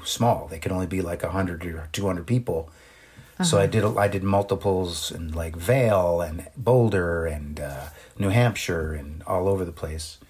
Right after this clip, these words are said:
Speaker 1: in New York City. And I enjoy it. I ju-, and it challenges me to, hey, there's people who m-, probably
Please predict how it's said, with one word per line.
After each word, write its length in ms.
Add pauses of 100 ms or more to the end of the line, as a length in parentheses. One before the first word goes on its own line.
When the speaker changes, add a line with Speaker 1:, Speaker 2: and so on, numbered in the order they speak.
(220)
Speaker 1:
in 80
New 80
York 260
City. 420
And 140 (460)
I 140
enjoy 320
it. 260
I 80
ju-, 180
and 180
it 200
challenges 520
me 340
to, 340 (180)
hey, 380 (220)
there's 180
people 400
who 260 (140)
m-, 460
probably 400